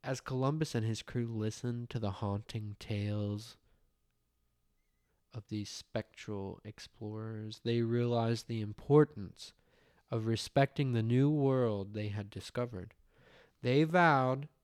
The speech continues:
to treat it with care and reverence in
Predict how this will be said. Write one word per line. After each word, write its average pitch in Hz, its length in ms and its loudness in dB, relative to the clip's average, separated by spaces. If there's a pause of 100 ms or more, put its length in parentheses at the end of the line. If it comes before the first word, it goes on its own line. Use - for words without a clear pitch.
(300)
to 120 100 -4
treat 147 300 2
it 151 120 2
with 170 200 0
care 156 580 6 (320)
and 123 220 2
reverence 107 720 2 (880)
in 123 200 -4